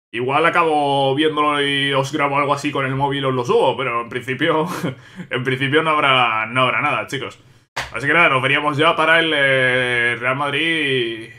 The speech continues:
para el derbi, para el derbi contra el Atlético de Madrid. Sería ya el siguiente partido que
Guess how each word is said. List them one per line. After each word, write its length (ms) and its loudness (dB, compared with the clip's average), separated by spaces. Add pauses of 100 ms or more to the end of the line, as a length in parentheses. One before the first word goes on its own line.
(120)
para 140 -14
el 80 -10
derbi, 240 -8 (300)
para 120 -8
el 60 -6
derbi 280 -8 (1080)
contra 240 -4
el 60 2
Atlético 220 0
de 60 -2
Madrid. 220 0 (180)
Sería 300 -2
ya 100 0
el 100 -2
siguiente 260 -6
partido 320 -4
que 300 -6